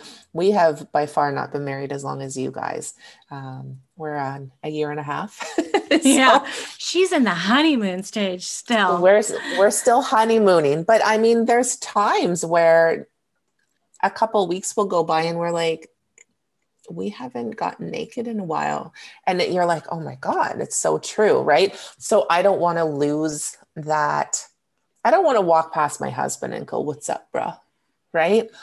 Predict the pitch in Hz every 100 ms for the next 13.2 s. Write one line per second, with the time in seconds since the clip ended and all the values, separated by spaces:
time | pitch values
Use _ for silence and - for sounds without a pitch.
0 | - - - 165 170 165 147 - 160 156
1 | 151 151 151 151 147 156 147 143 135 -
2 | - 139 139 147 156 - 139 131 - -
3 | 127 135 _ _ _ - - 147 - 139
4 | 147 147 139 _ _ - - 165 185 208
5 | 180 - - - 175 233 - 175 147 139
6 | 151 - 156 - 170 190 165 143 - -
7 | _ _ _ - 165 170 143 156 147 151
8 | 156 156 - 131 - 135 - - - -
9 | 50 - _ _ _ _ _ _ _ _
10 | _ _ - 190 165 180 165 160 165 _
11 | _ 262 202 196 190 180 170 _ _ _
12 | _ _ _ 214 202 202 202 - 208 208
13 | -